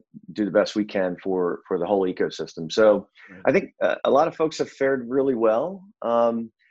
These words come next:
Speaker 1: there have been, of course, some where they're very vertically focused, maybe on some verticals that got hit hard, I E, you know, restaurants and so forth.
Speaker 2: Right.
Speaker 1: Um, uh,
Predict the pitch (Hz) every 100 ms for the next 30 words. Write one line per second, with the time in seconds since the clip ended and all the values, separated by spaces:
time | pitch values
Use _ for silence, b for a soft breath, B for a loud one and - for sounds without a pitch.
0 | _ 131 139 147 139 127 104 117 107 -
1 | 127 131 127 123 117 113 107 95 107 107
2 | 82 104 107 104 98 - 98 110 104 -
3 | 95 98 90 90 87 95 98 90 90 92
4 | 85 92 - 95 95 98 - - 90 80
5 | 92 90 82 _ _ _ _ - 92 87
6 | 80 - 90 - 98 90 90 87 87 80
7 | 92 85 90 90 87 _ - - 90 90
8 | 90 90 85 _ _ _ _ _ - 87